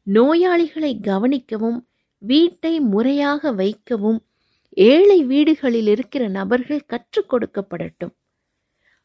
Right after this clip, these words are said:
ஆண் பிள்ளைகளும் பெண் பிள்ளைகளும் உபயோகமான சில தொழிலிலும் வேலைகளிலும் முழுமையாக கற்பிக்கப்படட்டும். மிஷனரி குடும்பங்கள். மிஷனரி குடும்பங்கள்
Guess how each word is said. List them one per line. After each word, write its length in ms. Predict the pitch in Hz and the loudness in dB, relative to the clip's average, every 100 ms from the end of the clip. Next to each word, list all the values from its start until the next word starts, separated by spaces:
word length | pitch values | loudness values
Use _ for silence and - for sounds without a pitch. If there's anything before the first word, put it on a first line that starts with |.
| _ | _
ஆண் 380 | 180 180 220 240 | -6 0 0 -2
பிள்ளைகளும் 580 | 214 220 226 226 277 294 | -2 -2 0 0 -2 -2
பெண் 300 | 202 226 254 | -2 -2 -2
பிள்ளைகளும் 580 | 247 233 240 240 302 _ - | -2 -4 -2 -2 -2 _ -8
உபயோகமான 920 | 214 285 320 349 339 311 285 311 330 | -2 2 4 4 0 -2 -4 -4 -6
சில 400 | - 226 208 202 - | -6 -6 -6 -6 -4
தொழிலிலும் 720 | 247 302 320 277 277 311 240 | -2 0 0 0 -2 -2 -4
வேலைகளிலும் 760 | 175 202 262 269 233 214 220 262 _ _ _ | -2 0 0 0 0 0 0 -2 _ _ _
முழுமையாக 800 | 190 196 262 294 262 214 220 240 - | -4 0 2 2 -2 -2 -4 -6 -6
கற்பிக்கப்படட்டும். 960 | 175 _ 190 - 190 170 160 - 165 - _ _ _ _ _ _ _ _ _ _ _ _ _ _ _ - | -14 _ -16 -14 -10 -8 -10 -8 -10 -12 _ _ _ _ _ _ _ _ _ _ _ _ _ _ _ 0
மிஷனரி 640 | 214 285 370 285 208 247 | 2 4 4 4 2 2
குடும்பங்கள். 760 | 196 185 190 175 165 - - _ _ _ _ _ _ _ _ _ _ - | 2 2 2 2 2 -2 -8 _ _ _ _ _ _ _ _ _ _ 0
மிஷனரி 600 | 233 294 466 440 302 - | 2 4 6 6 6 4
குடும்பங்கள் 800 | 226 233 254 247 226 202 214 | 2 4 6 4 6 4 4